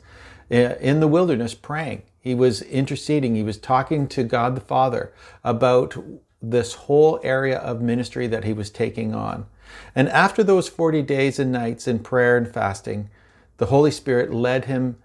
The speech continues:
into a place where he was tempted by the devil. And ultimately, Satan came to him and tempted him to get him off track from doing the will of God.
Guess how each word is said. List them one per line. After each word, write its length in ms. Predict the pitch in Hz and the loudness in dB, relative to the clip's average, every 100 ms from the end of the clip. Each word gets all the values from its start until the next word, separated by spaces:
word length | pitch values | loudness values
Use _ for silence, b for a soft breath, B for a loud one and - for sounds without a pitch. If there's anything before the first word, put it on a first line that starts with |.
| _ _ - | _ _ -6
into 400 | 123 131 - 135 | -2 0 2 2
a 60 | |
place 440 | 123 117 107 107 - | 2 -2 -4 -4 -6
where 140 | 110 | -4
he 100 | 113 | -2
was 160 | 117 95 | -4 -4
tempted 440 | - 110 104 101 | -6 -6 -4 -4
by 140 | 101 98 | -4 -6
the 100 | 104 | -6
devil. 360 | - - - _ _ B B B B | -6 -8 -12 _ _ B B B B
And 320 | 127 127 - - | 4 4 0 2
ultimately, 560 | 147 156 160 156 139 | 2 2 -2 -2 -2
Satan 440 | 127 - 135 117 107 | -2 0 0 0 -4
came 280 | 151 160 151 | -4 -2 -2
to 80 | 139 | -2
him 260 | 143 139 | -2 0
and 120 | 127 | -2
tempted 440 | - 170 175 - - | -2 -2 0 -2 -2
him 240 | 117 123 | -2 0
to 100 | - | 0
get 300 | 117 151 147 | 2 2 2
him 220 | 165 147 - - | 0 -2 -4 -2
off 400 | 131 156 165 - | 0 2 -2 -6
track 640 | - 156 156 104 107 - b b b | -4 -2 0 -4 -6 -16 b b b
from 220 | - 131 120 | 0 2 4
doing 280 | 139 139 | 4 4
the 60 | 127 | 2
will 240 | 113 117 | 2 2
of 140 | 113 98 | 0 -2
God. 400 | 107 101 101 | -4 -4 -6